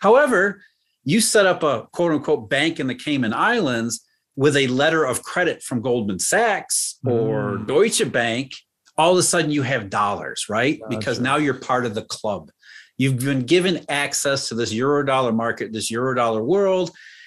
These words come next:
Speaker 1: And as soon as you establish your reputation, you don't need the, you don't need the Goldman Sachs letter of credit anymore because you're part of the club. You've been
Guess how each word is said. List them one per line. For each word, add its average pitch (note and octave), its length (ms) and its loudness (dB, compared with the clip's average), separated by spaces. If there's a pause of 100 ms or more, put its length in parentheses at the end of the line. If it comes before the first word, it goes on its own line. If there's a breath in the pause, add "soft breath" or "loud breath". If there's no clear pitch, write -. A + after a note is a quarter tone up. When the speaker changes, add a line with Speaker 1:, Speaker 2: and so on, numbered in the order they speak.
(140 loud breath)
Speaker 1:
And F#3 80 2
as F#3+ 80 4
soon G#3+ 160 2
as G3+ 120 0
you G#3 80 -2
establish F3 600 0
your D3 100 -4
reputation, D3+ 920 -2 (340 loud breath)
you D#3 100 2
don't F3+ 240 2
need F3+ 240 0
the, D3+ 80 0
you D3 220 -2
don't D#3 160 2
need E3 120 0
the C#3+ 80 -2
Goldman C#3+ 320 0
Sachs C#3 360 -2
letter B2 180 -2
of A2+ 80 -4
credit G3+ 260 0
anymore C#3+ 300 2
because C#3 300 -4
you're C#3 140 -4
part C3+ 260 0
of C3 60 -2
the C3 80 -4
club. A#2 300 -2
You've A2+ 120 -4
been A2+ 240 -2